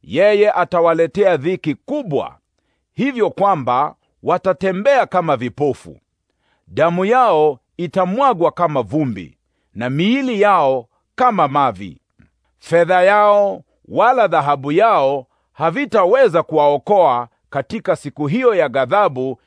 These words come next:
ya Mwenyezi Mungu. Kwa moto wa wivu wake, dunia yote itateketezwa.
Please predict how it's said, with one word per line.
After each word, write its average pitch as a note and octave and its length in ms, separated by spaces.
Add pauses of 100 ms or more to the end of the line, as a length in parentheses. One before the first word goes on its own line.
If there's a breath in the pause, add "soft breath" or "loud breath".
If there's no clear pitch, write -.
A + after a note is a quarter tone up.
(120)
ya D3+ 200
Mwenyezi F#3+ 540
Mungu. A#2+ 520 (500)
Kwa F3+ 180
moto G3+ 440
wa E3 120
wivu C#3+ 380
wake, B2+ 560 (280)
dunia F3+ 380
yote F3+ 420
itateketezwa. B2 1000